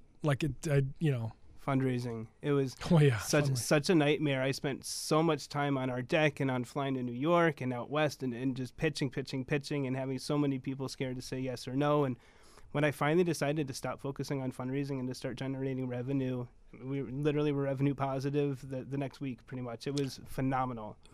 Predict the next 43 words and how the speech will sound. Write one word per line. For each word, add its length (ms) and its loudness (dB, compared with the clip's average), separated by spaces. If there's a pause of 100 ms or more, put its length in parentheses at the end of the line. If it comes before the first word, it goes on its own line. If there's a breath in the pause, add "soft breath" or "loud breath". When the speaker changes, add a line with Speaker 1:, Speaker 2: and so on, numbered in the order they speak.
(120)
Speaker 1:
Recommendation 600 10
to 120 2
every 240 8
founder. 480 -2 (520 soft breath)
Do 160 10
not 400 10
start 260 8
your 100 8
company 340 6
unless 280 10
you, 320 8
unless 240 10
you've 140 10
done 140 10
this 100 6
before 180 4
and 60 6
you've 80 4
got 140 2
contacts 480 6
that, 100 2
like, 160 2
will 80 6
help 240 6
you 240 8
kind 160 6
of 80 6
support 320 4
the 80 2
front 220 4
end 100 8
of 80 8
it. 80 8 (580 soft breath)
Go 160 12
out 100 12
and 100 4
sell 180 4
the 80 -8
product. 480 -10
Just 160 0
make 160 8
some 120 2
money. 340 -8